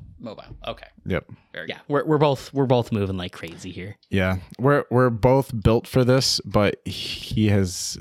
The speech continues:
Speaker 2: built his character to have a higher A C and a defensive ability, so he has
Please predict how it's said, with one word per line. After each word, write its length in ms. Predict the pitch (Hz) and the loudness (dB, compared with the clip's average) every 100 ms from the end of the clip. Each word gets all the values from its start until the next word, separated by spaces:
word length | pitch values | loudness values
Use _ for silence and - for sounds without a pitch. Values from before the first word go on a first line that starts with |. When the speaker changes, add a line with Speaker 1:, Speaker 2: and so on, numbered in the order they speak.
| - - - - | -16 -18 -14 -6
Speaker 2:
built 240 | 98 104 - | 0 2 2
his 180 | 98 - | -2 -2
character 400 | - 98 - 92 | 0 0 0 0
to 120 | 90 | 2
have 180 | 92 90 | 2 0
a 60 | |
higher 360 | 82 98 95 95 | 0 0 2 2
A 140 | 92 87 | 0 -2
C 420 | - 95 90 87 | -2 0 0 0
and 200 | 87 87 | -2 -2
a 60 | 85 | -2
defensive 580 | 87 - 87 87 - 85 | -6 -4 -4 -4 -6 -6
ability, 640 | 85 85 85 82 82 82 _ _ - _ _ _ _ | -4 -2 -2 -2 -4 -8 _ _ -20 _ _ _ _
so 240 | - - 87 | -10 -4 -2
he 340 | - 95 85 - | -2 -4 -4 -4
has 420 | 87 85 85 | -4 -4 -6